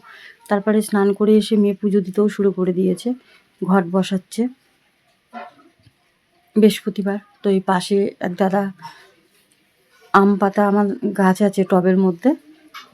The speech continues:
ওই গাছের থেকে আম পাতা নিয়েছে, আম সরায় বলে। আর আমার যে কয়েকটা টবে ফুল গাছ আছে, ওই ফুল দিয়ে আর কি মেয়ে পুজো দিচ্ছে। সব সময় তো ফুল কেনা হয় না বন্ধুরা।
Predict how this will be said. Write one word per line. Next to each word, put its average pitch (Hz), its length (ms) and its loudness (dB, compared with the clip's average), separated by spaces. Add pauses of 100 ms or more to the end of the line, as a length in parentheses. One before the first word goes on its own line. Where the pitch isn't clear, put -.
(1300)
ওই 233 120 6
গাছের 190 440 4
থেকে 214 300 2
আম 190 220 2
পাতা 202 240 2
নিয়েছে, 196 380 4
আম 220 220 6
সরায় 180 360 2
বলে। 170 260 0 (960)
আর 180 280 4
আমার 190 280 2 (280)
যে 208 140 4
কয়েকটা 196 420 0
টবে 196 280 4
ফুল 202 300 0
গাছ 214 220 2
আছে, 220 220 2 (840)
ওই 214 160 6
ফুল 208 260 2 (100)
দিয়ে 202 180 4 (100)
আর 254 100 4
কি 220 120 -2
মেয়ে 185 280 2
পুজো 180 200 0
দিচ্ছে। 165 380 -4 (340)
সব 190 220 0 (160)
সময় 202 380 -2
তো 202 100 -2
ফুল 202 300 -2
কেনা 190 300 2
হয় 190 240 0
না 214 80 2
বন্ধুরা। 214 420 4